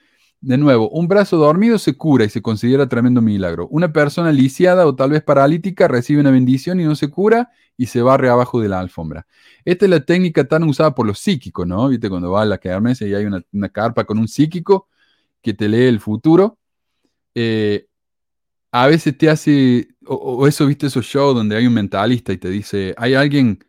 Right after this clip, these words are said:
hay alguien acá, yo siento, eh, que hay una persona, eh, un abuelo que empieza con la letra M", así. <laughs> Y no, nadie dice nada. "Bueno, no era la M, era la N, la N", y así. Entonces, cuando le aciertan,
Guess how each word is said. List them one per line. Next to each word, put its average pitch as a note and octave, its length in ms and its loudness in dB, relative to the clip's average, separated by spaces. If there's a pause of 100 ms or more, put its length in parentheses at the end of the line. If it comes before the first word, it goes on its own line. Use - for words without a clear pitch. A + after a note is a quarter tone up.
(140)
hay A#2 120 -4
alguien C3 240 2
acá, C3+ 340 -2
yo A#2+ 140 -4
siento, A2+ 640 -2 (380)
eh, G#2 300 -4
que G2+ 160 -8 (140)
hay A#2+ 140 2
una B2 140 2
persona, G#2+ 680 -2 (440)
eh, G#2+ 80 -12
un A#2+ 120 0
abuelo A2+ 520 0
que G2 120 -10
empieza A2+ 260 -6
con A2+ 120 -4
la G#2+ 80 -2
letra A2 220 -4
M", F2+ 240 -8 (320)
así. F2 300 -10 (160)
<laughs> - 600 -2 (640)
Y G2 100 -10
no, A2 100 0 (140)
nadie B2 300 2
dice A#2+ 200 -2
nada. F#2 380 -4
"Bueno, A#2+ 240 4
no C3 120 6
era A#2+ 120 4
la G#2 120 0
M, G2 160 -2
era A2 140 0
la A2 140 2
N, G2+ 300 -2 (300)
la F#2+ 180 -6
N", A2 280 -4 (240)
y - 80 -16
así. F#2+ 280 -8 (380)
Entonces, C3 280 -2
cuando C#3 220 2
le B2 120 4
aciertan, G3 720 0